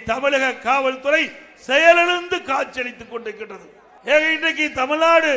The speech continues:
ஸ்காட்லாந்து காவல் அதிகாரிக்கு இணையாக போற்றப்பட்ட காவல்துறை இன்றைக்கு திமுக ஆட்சியிலே செயலிழந்து இருப்பதற்கு காரணம் அரசியல் தலையீடு.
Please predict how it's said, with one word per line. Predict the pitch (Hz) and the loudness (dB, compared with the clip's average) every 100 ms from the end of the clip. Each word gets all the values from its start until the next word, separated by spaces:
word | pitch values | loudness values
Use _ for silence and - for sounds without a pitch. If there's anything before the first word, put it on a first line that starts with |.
| 226 - | -4 -4
ஸ்காட்லாந்து | 277 330 330 311 311 311 | 0 0 0 -2 -2 -6
காவல் | - 240 311 311 302 285 - | -4 -2 2 2 2 -2 -10
அதிகாரிக்கு | 214 277 277 277 233 | -8 -2 -2 -2 -6
இணையாக | 254 294 311 294 277 | -4 -2 0 0 -2
போற்றப்பட்ட | 240 277 262 262 254 240 233 | -2 -2 -4 -6 -4 -4 -4
காவல்துறை | 226 277 269 262 277 330 294 - - - - - - - - - | -2 -2 -2 -2 0 0 -2 -12 -20 -20 -20 -20 -20 -20 -20 -18
இன்றைக்கு | 196 240 240 226 220 202 - - - - - | -14 -6 -4 -4 -8 -12 -14 -20 -20 -20 -12
திமுக | 233 294 277 - | -8 -6 -6 -2
ஆட்சியிலே | 240 247 269 262 254 233 | 0 0 -2 -4 -4 -4
செயலிழந்து | 233 247 277 269 277 277 | -6 -6 -6 -6 -8 -10
இருப்பதற்கு | 254 254 247 233 233 226 | -10 -10 -8 -8 -10 -8
காரணம் | 247 302 320 339 349 - - - _ _ _ - | -2 0 2 4 2 0 -16 -20 _ _ _ -6
அரசியல் | 220 247 233 254 226 - | -4 -2 -6 -10 -14 -12
தலையீடு. | 202 202 202 | -10 -10 -12